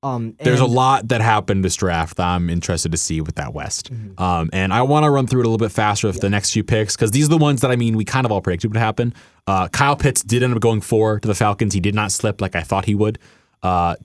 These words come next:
Speaker 2: Jamar Chase went to the Bengals at five. They did end up going receiver and taking, uh, Burrow's dude, uh, 'cause apparently Burrow fought for him, and I'm not shocked by it. I'm interested to see how their O-line holds up, though. Uh, six,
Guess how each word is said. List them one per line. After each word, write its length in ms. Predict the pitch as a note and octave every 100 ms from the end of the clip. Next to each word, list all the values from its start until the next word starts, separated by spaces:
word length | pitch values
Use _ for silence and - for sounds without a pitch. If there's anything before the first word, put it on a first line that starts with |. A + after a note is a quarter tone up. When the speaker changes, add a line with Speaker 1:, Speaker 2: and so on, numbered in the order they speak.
| _
Speaker 2:
Jamar 400 | - B2 B2 A#2
Chase 360 | - C3 B2+
went 200 | - G#2
to 80 | F2
the 40 | F2+
Bengals 360 | A2+ A#2+ A2+
at 120 | G#2
five. 480 | - C#3+ D3 C#3+ B2+
They 120 | G#2
did 240 | F#2+ A2+ A2+
end 100 | G#2
up 80 | F#2+
going 300 | G#2 G2 F#2
receiver 500 | F2+ F#2+ F2+ F#2 F2+
and 220 | F2+ F2
taking, 500 | G2 F2+ F#2 F2 D#2+
uh, 280 | F2+ F2 E2
Burrow's 400 | G2+ F#2+ F#2 E2
dude, 340 | G2 G2 F2+ - - _ -
uh, 120 | E2+
'cause 140 | F#2+
apparently 400 | F#2+ A2+ C#3 D3
Burrow 260 | C3 A#2+ A#2+
fought 340 | G#2 B2 A#2+
for 140 | - A#2
him, 300 | A#2+ A#2+ A#2+ - _ -
and 140 | G2+ F#2+
I'm 80 |
not 100 | F#2
shocked 300 | - C#3 C3
by 140 | B2+ B2
it. 200 | B2 - - _ _ A#2
I'm 200 | C3 A#2+
interested 440 | A2 A2+ G2 G#2
to 60 | F#2+
see 280 | G#2 G2+
how 160 | F2 F2+
their 160 | F2+ E2+
O-line 300 | E2 D#2 D#2
holds 240 | - -
up, 140 | D2+ -
though. 220 | D2 D2 _ _ -
Uh, 460 | E2+ D2+ D2+ D2 D2+ -
six, 540 | - - D3+ - -